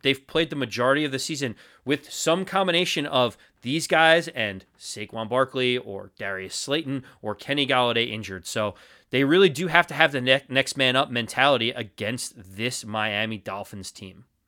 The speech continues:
Now, when we talk about the Miami Dolphins, like I said, they are hot. They are on a four-game win streak. They were left for dead towards the end of October. In fact,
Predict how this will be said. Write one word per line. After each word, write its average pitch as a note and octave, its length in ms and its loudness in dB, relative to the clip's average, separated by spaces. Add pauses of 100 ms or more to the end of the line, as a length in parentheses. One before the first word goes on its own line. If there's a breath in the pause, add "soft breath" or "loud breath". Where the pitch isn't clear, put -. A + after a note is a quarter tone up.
(1600 loud breath)
Now, E3 180 6
when E3+ 100 6
we D3+ 80 4
talk G#3+ 300 4
about C3+ 200 4
the A#2+ 60 -4
Miami A2 320 0
Dolphins, G#2 500 -6 (320 soft breath)
like F3 120 4
I A3+ 60 2
said, G#2+ 280 0 (340)
they C#3 420 4
are A#2+ 240 6
hot. G2 440 0 (400)
They D3+ 440 6
are D#3 300 6
on C3 200 0
a B2 40 0
four-game A#2+ 680 -2
win G#2+ 160 -6
streak. - 320 -12
They D3 160 4
were G#3+ 200 0
left B2 320 0
for E3 240 -6
dead A2 480 -2
towards G#2+ 280 -10
the A#2+ 180 -10
end A#2 200 -6
of G#2+ 80 -6
October. G#2 560 -6 (440 soft breath)
In D3 100 -6
fact, G3 400 0